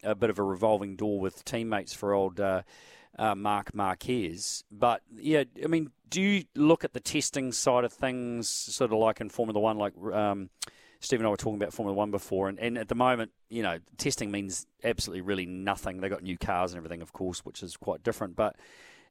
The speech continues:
is, is, do you feel that's the same with Moto G P? I mean, they've done two tests. Um, it was a little bit different in the results between the two, but that last one with Pole, as you say, was, was very strong.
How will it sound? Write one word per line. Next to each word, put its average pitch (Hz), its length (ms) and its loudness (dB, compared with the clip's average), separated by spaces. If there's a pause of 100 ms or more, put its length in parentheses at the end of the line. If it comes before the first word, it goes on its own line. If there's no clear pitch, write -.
(120)
is, 139 240 4
is, 165 260 0
do 170 160 -6
you 180 60 4
feel 202 240 6
that's 190 220 0
the 151 100 -2
same 131 480 2
with 123 280 0
Moto 127 220 6
G 117 200 -2
P? 131 340 4
I 113 40 4
mean, 117 140 0
they've 110 100 0
done 107 180 2
two 147 180 2
tests. - 720 0
Um, 107 480 0 (120)
it 120 40 -2
was 113 140 -2
a 117 40 0
little 113 160 4
bit 87 100 -8
different 117 360 -4
in 107 140 -6
the 104 220 0
results 107 400 2
between 113 360 -8
the 104 60 -6
two, 120 340 4
but 107 240 2 (320)
that 127 160 0
last 123 320 4
one 117 160 0
with 113 180 -6
Pole, 120 400 4
as 110 160 -2
you 101 80 -6
say, 120 320 4
was, 101 320 -8
was 104 220 -4
very 113 420 2
strong. 110 640 2